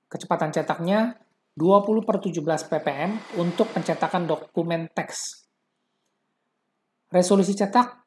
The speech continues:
tetap sama, empat ribu delapan ratus kali seribu dua ratus.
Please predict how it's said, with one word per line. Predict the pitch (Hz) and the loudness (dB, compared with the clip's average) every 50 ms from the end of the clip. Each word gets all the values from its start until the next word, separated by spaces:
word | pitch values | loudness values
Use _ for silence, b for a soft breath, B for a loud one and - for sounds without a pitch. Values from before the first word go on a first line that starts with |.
| _ - | _ -14
tetap | - 190 - 151 | -6 -2 -2 -2
sama, | - - 175 160 156 196 220 | 0 0 -2 -2 0 -2 -2
empat | 196 175 170 170 180 | 0 -2 0 0 0
ribu | 170 160 170 | -2 0 2
delapan | 160 156 151 151 147 151 147 - | 2 2 2 0 -2 -2 -2 -2
ratus | 208 196 - | -4 -4 -2
kali | - 170 160 | -2 -2 -2
seribu | 151 - - 175 151 160 156 | -2 -2 -2 -2 -2 -2 0
dua | 151 147 139 135 | 2 2 2 2
ratus. | 131 131 - 226 240 - - - - - _ | 0 0 0 0 0 0 -4 -6 -8 -12 _